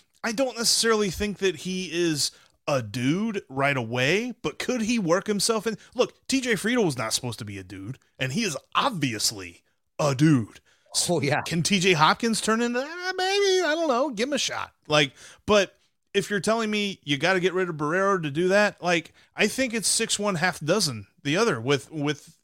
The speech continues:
Speaker 1: Barrero or Hopkins at this point. They'll probably have Barrero for a little bit longer, but at the end of the day, I know T J Hopkins could at least be outfield depth for this team. The, the whole point of this call-up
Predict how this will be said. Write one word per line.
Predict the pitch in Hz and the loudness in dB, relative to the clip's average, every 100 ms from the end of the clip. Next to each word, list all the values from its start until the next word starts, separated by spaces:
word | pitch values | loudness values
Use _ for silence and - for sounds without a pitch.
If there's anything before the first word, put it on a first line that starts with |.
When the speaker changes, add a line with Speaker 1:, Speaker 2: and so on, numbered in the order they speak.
| - | -12
Speaker 1:
Barrero | 131 127 139 156 147 | -6 -2 2 4 4
or | 135 | 2
Hopkins | - 147 - 139 120 | 0 -8 -10 -8 -8
at | 117 | -10
this | 101 | -12
point. | - - 214 160 123 - - - | -12 -8 -4 -4 -6 -14 -20 0
They'll | 196 | 0
probably | - 165 151 185 175 175 | 2 0 0 0 0 2
have | 160 160 | 2 0
Barrero | 139 135 151 156 | 0 0 2 0
for | 147 | 0
a | 123 | -2
little | 113 117 139 165 | -2 0 0 2
bit | 156 127 | 0 0
longer, | 117 120 151 190 202 - _ _ - | -4 -4 -2 -2 -4 -8 _ _ 4
but | 170 170 - | 6 6 4
at | 165 190 | -2 -2
the | 196 202 | -2 -4
end | 233 | -4
of | 196 | -6
the | |
day, | 143 196 214 180 - | -4 -4 -2 -4 -6
I | 147 175 | -4 -2
know | 175 202 139 120 123 _ _ | 0 2 2 0 -4 _ _
T | - 185 | -6 -4
J | 196 | -2
Hopkins | 175 165 156 165 147 131 | -2 -2 -2 -4 -4 -4
could | 160 156 139 - | -2 -2 -4 -8
at | 156 | -6
least | 147 190 196 - | -4 -4 -4 -6
be | 151 170 151 | -6 -6 -6
outfield | 156 156 - 147 117 113 | -6 -6 -6 -4 -6 -6
depth | 185 226 - - - - - | -2 -2 -4 -14 -20 -20 -20
for | - - 196 | -8 2 4
this | 165 147 - | 4 0 -2
team. | - 240 139 - - | -2 -4 -6 -12 -10
The, | 160 196 208 | -10 -6 -6
the | 202 214 | -2 -2
whole | 151 311 | 0 -4
point | 294 254 240 160 | -2 0 2 2
of | 127 | 0
this | 139 - | 0 0
call-up | - - - 196 214 208 196 | -2 -4 -2 -2 0 0 0